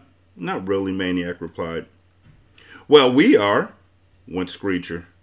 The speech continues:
"Where are you going?" Maniac asked. The answer came from both. "Mexico." Maniac bit back a grin.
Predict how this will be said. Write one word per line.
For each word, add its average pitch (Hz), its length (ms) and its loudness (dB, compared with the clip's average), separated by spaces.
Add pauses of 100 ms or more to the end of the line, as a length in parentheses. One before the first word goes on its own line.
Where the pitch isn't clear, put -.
(1300)
"Where 127 120 0
are 151 60 2
you 175 80 -2
going?" 165 420 -4 (420)
Maniac 90 480 -6
asked. 80 440 -10 (1700)
The 123 200 0
answer 117 260 -2
came 95 240 -4
from 90 200 -6
both. 87 360 -4 (1300)
"Mexico." 127 640 -4 (1700)
Maniac 98 640 0
bit 90 300 0
back 101 260 -6
a 95 60 -8
grin. 85 480 -8